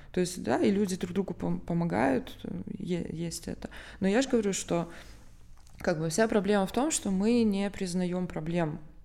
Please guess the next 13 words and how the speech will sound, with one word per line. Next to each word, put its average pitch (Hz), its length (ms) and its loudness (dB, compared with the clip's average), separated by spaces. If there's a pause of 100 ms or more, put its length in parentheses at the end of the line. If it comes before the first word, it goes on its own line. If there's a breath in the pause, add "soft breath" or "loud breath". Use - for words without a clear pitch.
(720)
Когда 202 260 0
мы 247 100 4
признаем 202 380 2
проблему, 220 400 2
мы 202 60 2
начнем 196 320 -2
двигаться. 170 480 -6
Какие - 300 0
два 185 340 2 (360)
способа? - 640 -4
То - 80 -6
есть - 140 -4
это 175 220 -4